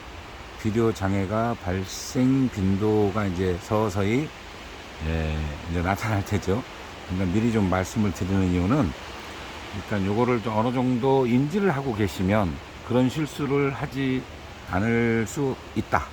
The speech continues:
예, 저는 요런 생각으로 미리 말씀을 드려봅니다. 자, 우리 이제 비료는 크게 두 가지로 나뉘죠. 무기질 비료하고 유기질 비료로 나뉩니다. 어,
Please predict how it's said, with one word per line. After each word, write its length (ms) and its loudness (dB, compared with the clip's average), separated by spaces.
예, 100 2
저는 400 2
요런 320 2
생각으로 640 0
미리 400 2
말씀을 400 0
드려봅니다. 640 0
자, 100 4
우리 180 2
이제 200 2
비료는 340 2
크게 200 -2
두 160 -8
가지로 300 0
나뉘죠. 540 0
무기질 480 0
비료하고 580 2
유기질 380 2
비료로 320 -2
나뉩니다. 640 0
어, 460 2